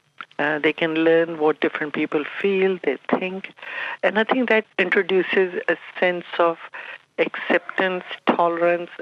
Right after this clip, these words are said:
and inclusion of different communities. It becomes a slippery slope when we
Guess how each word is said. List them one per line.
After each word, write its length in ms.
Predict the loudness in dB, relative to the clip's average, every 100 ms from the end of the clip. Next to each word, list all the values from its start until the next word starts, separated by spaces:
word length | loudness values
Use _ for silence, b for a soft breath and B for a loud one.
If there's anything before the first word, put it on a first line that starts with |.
| -2
and 400 | 2 2 0 -8 -12 B B B -2
inclusion 600 | 0 2 2 2 2 2
of 100 | 0
different 340 | -2 -2 -6
communities. 580 | -4 -6 -6 -6 -6 -8 -12 _ _ _ -6
It 200 | -2 0
becomes 440 | 0 0 2 2 2
a 100 | 0 0
slippery 400 | -2 2 0 0 0
slope 220 | 2 0 0
when 440 | 2 4 2 -2 2
we 440 | 2 4 0